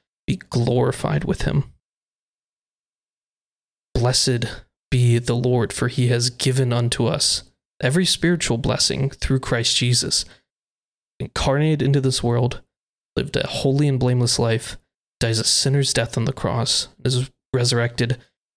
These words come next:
three days later, and eventually ascending to be seated at the right hand of the Father, the heavenly places. And now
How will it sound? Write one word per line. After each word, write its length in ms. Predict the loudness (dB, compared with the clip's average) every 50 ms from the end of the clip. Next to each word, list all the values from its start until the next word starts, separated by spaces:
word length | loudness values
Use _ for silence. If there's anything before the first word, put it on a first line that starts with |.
| _ _
three 160 | 0 2 2
days 260 | 4 2 2 2 2 0
later, 360 | 0 2 2 2 0 0 -4 -6
and 80 | -8 -6
eventually 560 | -2 -2 0 0 0 0 2 2 2 2 2
ascending 680 | 0 0 0 2 2 0 0 2 0 0 0 0 -2 -4 _ _ _ _ _ -4
to 100 | -2 -2
be 320 | 0 -2 -2 -4 -6 -10 _ _ _ -2
seated 440 | 0 0 0 0 2 2 2 2 0
at 140 | -2 -2 -2
the 140 | -4 -6 -4 -2
right 200 | 0 0 0 0
hand 180 | 2 2 2 2
of 80 | 2
the 60 | 0 -2
Father, 480 | 0 0 0 2 2 2 0 0 -2 -4 -10 _ _ _ _ _ _ _ _
the 80 | -2 0
heavenly 340 | 0 2 2 2 2 0 0
places. 600 | 0 0 0 0 2 0 0 -2 -4 -4 -6 -6 -10 _ _ _ _ _ _ _ _ _ _ _ _ -2
And 120 | 0 0
now 360 | 2 2 2 2 0 0 -2